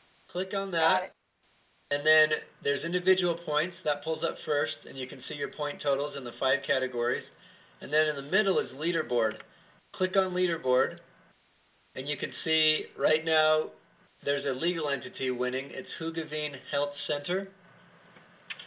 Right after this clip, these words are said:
Speaker 1: and they have twelve hundred and eighty-five points. And then you can scroll down and see all the people.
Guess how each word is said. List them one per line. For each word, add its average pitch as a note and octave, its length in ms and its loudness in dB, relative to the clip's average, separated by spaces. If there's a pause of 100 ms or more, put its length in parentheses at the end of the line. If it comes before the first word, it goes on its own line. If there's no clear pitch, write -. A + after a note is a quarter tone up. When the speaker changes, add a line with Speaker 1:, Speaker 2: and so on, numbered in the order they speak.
(300)
Speaker 1:
and C#3 120 0
they D#3 140 6
have D3+ 160 4 (160)
twelve E3+ 220 0
hundred E3+ 300 -6
and C#3 120 -8
eighty-five D3 520 -4
points. E3 280 -6 (3000)
And C#3 100 -8
then D#3+ 140 -2
you E3+ 80 -6
can E3+ 100 -14 (140)
scroll E3 240 0
down D#3+ 300 0
and C#3+ 100 -8 (100)
see D#3 320 -4
all D3 140 4
the D3 80 -4
people. D#3 460 0